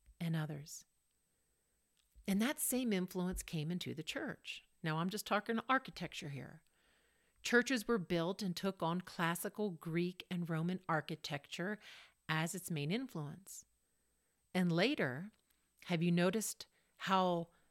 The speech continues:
they have demons on part of church buildings and cathedrals? That, that's something that has always confused me. Anybody else out there?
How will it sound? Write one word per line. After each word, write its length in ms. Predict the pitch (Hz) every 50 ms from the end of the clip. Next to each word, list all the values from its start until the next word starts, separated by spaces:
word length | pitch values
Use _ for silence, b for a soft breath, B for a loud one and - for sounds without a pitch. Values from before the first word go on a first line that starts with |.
| _ _ -
they 220 | 185 175 170 156
have 340 | 160 156 165 156 143 135 127
demons 500 | - 156 160 175 196 226 247 254 247 -
on 140 | 196 196 190
part 500 | 185 - - 180 165 170 220 220 - -
of 240 | 175 160 151 147 - b b b b b b
church 420 | - - 208 202 202 - - -
buildings 460 | - 165 165 175 175 214 220 220 202
and 120 | 180 160 151
cathedrals? 640 | - - - - - 139 143 165 - - 214 214 -
That, 120 | 226 247
that's 240 | - - - - -
something 380 | - 277 294 277 - 262 262 226
that 100 | 214 202
has 160 | 185 165 - - -
always 360 | 180 175 202 233 247 233 -
confused 560 | - - 170 - - 156 147 156 165 - -
me. 260 | 139 127 107 - - - _ -
Anybody 420 | - 202 269 294 - 277 240 220 196
else 260 | 165 156 175 - -
out 220 | 220 208 214 214
there? 360 | - 220 220 220 220 220 233